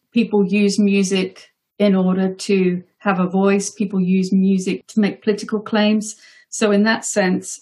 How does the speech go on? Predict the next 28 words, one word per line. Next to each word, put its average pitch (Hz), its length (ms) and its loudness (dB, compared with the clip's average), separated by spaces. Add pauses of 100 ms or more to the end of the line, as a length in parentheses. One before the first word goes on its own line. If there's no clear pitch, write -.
uh, 185 320 0 (300)
there's 208 180 2
always 208 480 2
going 185 460 0
to 190 60 -4
be 190 140 0
some 196 300 -2
kind 185 480 -2
of 180 340 -8 (140)
ties 208 800 0
to 190 500 0 (260)
heritage, 220 920 0
ties 208 380 -2
to 202 80 -4
history, 208 760 -2
which 202 240 -4
invariably 196 880 2
sort 190 240 -8
of 180 100 -6
links 196 400 -2
to, 196 480 0
uh, 175 440 -2 (540)
different 214 400 -2
territories 208 1120 -2 (460)
and, 185 580 2
you 202 100 0
know, 185 140 2
the, 185 180 -8